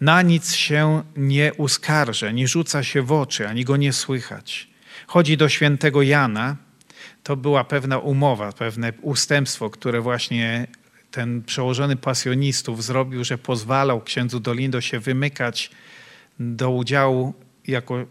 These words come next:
jako zwykły uczestnik w, w Bazylice Świętego Jana na Lateranie. „Chodzi do świętego Jana, by przyjąć komunię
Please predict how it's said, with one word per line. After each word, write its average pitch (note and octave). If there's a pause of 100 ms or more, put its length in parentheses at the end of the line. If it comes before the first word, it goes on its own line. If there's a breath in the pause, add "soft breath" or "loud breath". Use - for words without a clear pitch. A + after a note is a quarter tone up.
(600 loud breath)
jako B2+
zwykły C#3
uczestnik C3+
w, -
w A2+
Bazylice A#2+
Świętego B2
Jana A#2
na G#2
Lateranie. G#2 (1500 loud breath)
„Chodzi D3+
do C#3
świętego C#3+
Jana, D3
by B2
przyjąć C3+
komunię D3